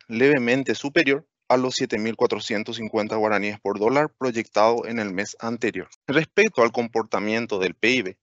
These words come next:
para el año veinte veinticuatro, los agentes económicos perciben durante el presente mes un crecimiento del tres coma ocho por ciento, igual a lo estimado en el mes anterior. Para el año veinte veinticinco, los referentes proyectan nuevamente un incremento del pib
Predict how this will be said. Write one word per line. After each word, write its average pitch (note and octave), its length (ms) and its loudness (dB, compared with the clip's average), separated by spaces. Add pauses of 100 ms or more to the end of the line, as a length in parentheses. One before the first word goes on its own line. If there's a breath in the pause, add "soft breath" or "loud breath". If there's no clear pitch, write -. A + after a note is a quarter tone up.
(240)
para C3 180 6
el D3 80 4
año F3+ 220 0
veinte G#2 280 -6
veinticuatro, G#2 720 -2
los A#2 200 -6
agentes D3+ 440 -4
económicos G#2 720 -4
perciben G#2+ 680 -2
durante A2+ 460 0
el A2+ 80 0
presente A#2 460 -4
mes G#2 300 -6 (160)
un E3 160 -2
crecimiento A#2 640 0
del G#2 140 -2
tres C3+ 220 -4
coma C#3 340 -4
ocho A2+ 280 -2
por D3 160 -2
ciento, E3+ 420 0 (400 loud breath)
igual C#3 340 2
a E3 40 4
lo E3 140 2
estimado B2 560 0
en B2 120 0
el G2+ 100 -4
mes F#2+ 300 -6
anterior. A#2 480 -6 (540 soft breath)
Para C3 160 8
el C#3+ 80 4
año G3 220 -2
veinte B2 280 -6
veinticinco, A2 640 -8
los G#2+ 160 -8
referentes A#2 500 -4
proyectan G#2 600 -4
nuevamente A2 840 -2
un D#3 180 0
incremento A#2+ 680 2
del A2+ 140 4
pib A2+ 460 0